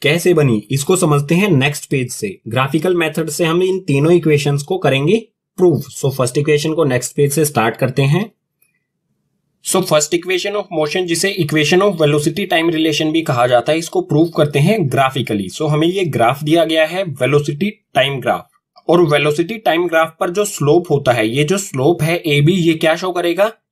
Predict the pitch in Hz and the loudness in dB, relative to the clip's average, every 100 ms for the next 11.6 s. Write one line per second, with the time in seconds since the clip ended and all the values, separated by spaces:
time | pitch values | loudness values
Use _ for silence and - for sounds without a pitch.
0 | - 151 151 170 160 143 139 117 104 92 | -4 -4 0 0 2 0 0 0 -2 -6
1 | - 139 135 135 156 175 175 196 - 147 | -4 -4 0 0 2 2 2 0 2 0
2 | 170 202 190 160 147 151 165 196 143 131 | 2 0 -2 0 0 -2 -4 -2 -2 -2
3 | 131 117 95 107 123 143 180 226 220 143 | -2 -2 -2 -4 -8 -6 -6 -8 -6 0
4 | 147 165 170 - 147 147 143 107 120 - | 0 0 -2 -2 -4 -2 -2 -2 -4 -2
5 | 143 143 151 165 170 160 170 170 180 170 | -2 0 2 2 2 0 2 2 2 0
6 | 139 143 165 180 - 135 143 170 202 - | 0 0 0 -2 -6 -2 2 2 0 -6
7 | _ - 135 147 160 160 190 175 175 160 | _ -2 0 2 2 2 -2 -2 -4 -2
8 | 190 220 156 143 156 147 147 143 117 110 | -2 -2 -2 -2 -2 -2 -2 -2 -4 -4
9 | - 120 117 110 135 131 123 143 143 139 | -4 -2 0 2 2 2 0 0 0 0
10 | 147 208 - 127 131 127 143 147 208 135 | 0 0 -4 -6 -4 -4 0 2 2 -2
11 | 131 143 131 117 104 95 | -4 -4 -6 -4 -4 -10